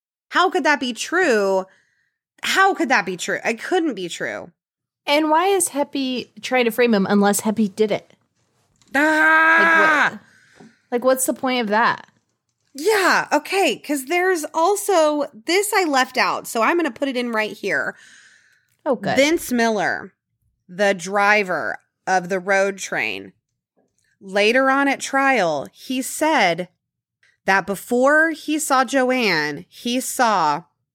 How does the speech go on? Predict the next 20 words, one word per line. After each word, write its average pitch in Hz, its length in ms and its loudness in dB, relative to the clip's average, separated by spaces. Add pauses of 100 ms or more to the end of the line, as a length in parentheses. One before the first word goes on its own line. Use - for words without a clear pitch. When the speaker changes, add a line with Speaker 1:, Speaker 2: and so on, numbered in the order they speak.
(680)
Speaker 1:
two 285 580 0 (180)
men 185 600 -2 (680)
at 180 120 2
a 220 60 -2
car 165 760 -2
and 196 120 -2
a 202 60 -4
third 302 500 0
man 175 480 -2 (640)
that 196 320 2
looked 220 260 -4
like 202 200 0
jelly. 147 760 -2 (100)
He, 190 300 -4 (100)
he 214 300 -4
became 190 540 -4
called 180 360 0
the 170 80 -4
Jelly 165 520 -2
Man. 98 460 -6